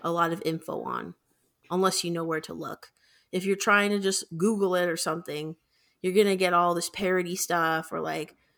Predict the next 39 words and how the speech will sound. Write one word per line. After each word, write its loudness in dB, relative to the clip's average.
stuff -2
making -2
fun 2
of -2
you -6
even -6
thinking -2
about 0
it. 0
And 2
it's 4
things 2
that 4
you -2
learn 2
when 2
you're 4
very 4
small, 0
very 0
young, 0
before 0
you 2
<laughs> -
have, 2
like, -4
questionable -2
reasoning. -4
And 4
then 6
you 2
just 4
are 6
not 6
allowed 2
to -4
question -2
it 0
thereafter. -2